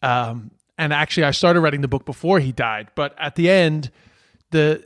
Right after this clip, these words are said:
the, the, I actually use losing a pet as a way f-, to help me understand grief and help other people understand it, because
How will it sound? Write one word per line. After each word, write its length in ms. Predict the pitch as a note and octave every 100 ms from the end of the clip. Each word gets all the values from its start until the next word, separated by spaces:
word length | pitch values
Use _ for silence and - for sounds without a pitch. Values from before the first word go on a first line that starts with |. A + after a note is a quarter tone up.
| E3+
the, 220 | F3 D#3+ -
the, 160 | D#3+ - _ _ _ - -
I 180 | F3+ -
actually 560 | G#3 G#3 - A3 F#3 -
use 540 | E3+ F#3 G#3 D#3 - -
losing 400 | E3+ E3 D#3+ D3
a 60 |
pet 440 | C3+ - F#3 D3 -
as 160 | D3
a 60 | D3
way 220 | C#3 D#3+
f-, 180 | D3+ - -
to 160 | E3
help 340 | - D#3+ E3+ -
me 160 | D#3
understand 520 | D#3 D#3 C#3+ E3+ E3
grief 200 | E3+ F#3
and 80 | E3
help 180 | D3 D3+
other 160 | D3 E3
people 240 | F3+ C#3+
understand 520 | C#3+ B2+ - G3 F#3
it, 80 | C#3
because 480 | C#3+ - C3+ C3